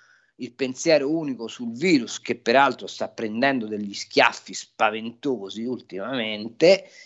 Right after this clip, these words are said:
ma non se ne conosce altre virtù, a meno che il Cavaliere non le conosca di suo, e, e non si capisce questa impuntatura. Cioè,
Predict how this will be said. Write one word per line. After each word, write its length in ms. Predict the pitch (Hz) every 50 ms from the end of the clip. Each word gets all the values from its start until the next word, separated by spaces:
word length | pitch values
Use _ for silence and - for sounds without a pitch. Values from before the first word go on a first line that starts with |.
| - _ _ -
ma 180 | 104 110 104
non 500 | 98 101 101 104 101 95 98 101 98 98 98
se 160 | - - 113
ne 120 | 104 101
conosce 480 | - 92 101 117 127 123 - - - 113
altre 400 | 110 110 110 104 107 - 107 101
virtù, 420 | 101 95 - - _ 196 202 - -
a 80 | - 104
meno 200 | 104 98 98 98
che 100 | 95 117
il 240 | 113 104 101 95 -
Cavaliere 500 | - - 101 101 101 101 110 113 110 104
non 160 | 98 95 95 98
le 80 | 95
conosca 600 | 92 - 95 98 98 98 - - - 98 - - - _ _ _ _ _ _ _ _ _ _ _ _
di 160 | _ - 98
suo, 480 | 101 - 175 202 139 95 76 64 - -
e, 140 | _ - 98 -
e 220 | - 113 - 120
non 220 | 127 127 127 127 127
si 120 | - 147
capisce 400 | 131 139 123 170 208 202 - 143
questa 300 | 107 117 117 - - -
impuntatura. 960 | 117 110 - - 120 120 120 120 - - - 165 185 180 147 131 120 113 - - - - _ _ _
Cioè, 380 | _ - 151 139 110 - - _